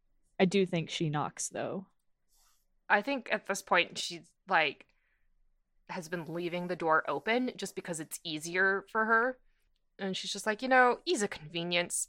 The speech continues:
Speaker 2: I'm just leaving the door open." But, uh, so she, like, turns around and she sees Sol there. And there's, like,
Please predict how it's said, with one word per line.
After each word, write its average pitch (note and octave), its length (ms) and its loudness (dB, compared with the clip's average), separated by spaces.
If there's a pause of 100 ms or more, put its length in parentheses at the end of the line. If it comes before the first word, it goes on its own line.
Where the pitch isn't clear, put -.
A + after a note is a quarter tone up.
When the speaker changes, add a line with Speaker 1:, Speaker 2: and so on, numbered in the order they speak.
Speaker 2:
I'm G3 60 -6
just - 160 -10
leaving C#3+ 160 -14
the C#3+ 60 -20
door E3 180 -2
open." E3+ 400 -4 (440)
But, E3 400 6
uh, G3+ 80 2
so G3 120 0
she, A#3 160 0
like, G3+ 180 2
turns E3+ 320 0
around D3+ 580 0
and D3+ 360 -4
she - 180 -10
sees C#3+ 520 -10
Sol C#3 320 -6
there. D#3 340 0 (760)
And D#3 580 4 (680)
there's, G#3+ 220 6
like, G3 240 8